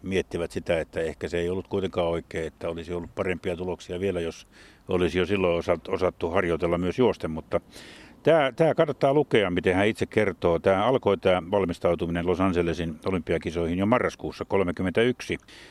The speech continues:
Silloin hän aloitti harjoittelun ja kertoo näin. "Aluksi kävelin kolmasti viikossa kymmenen viiva viisitoista kilometriä ja voimistelin joka päivä. Tammikuussa kävelin joka toinen päivä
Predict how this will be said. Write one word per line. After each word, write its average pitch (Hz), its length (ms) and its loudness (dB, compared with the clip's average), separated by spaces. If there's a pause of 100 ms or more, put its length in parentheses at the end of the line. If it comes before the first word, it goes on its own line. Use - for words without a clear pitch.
(120)
Silloin 92 340 2
hän 85 140 2
aloitti 95 340 2
harjoittelun 85 720 0
ja 82 100 0
kertoo 85 460 -2
näin. 95 280 2 (520)
"Aluksi 123 340 2
kävelin 123 360 2
kolmasti 113 460 2
viikossa 113 420 2
kymmenen 104 440 2 (240)
viiva 104 260 0
viisitoista 101 480 0
kilometriä 98 640 2
ja 101 140 2
voimistelin 92 520 0
joka 85 240 0
päivä. - 400 -6 (420)
Tammikuussa 117 520 2
kävelin 90 340 4
joka 85 200 2
toinen 98 420 2
päivä 107 380 4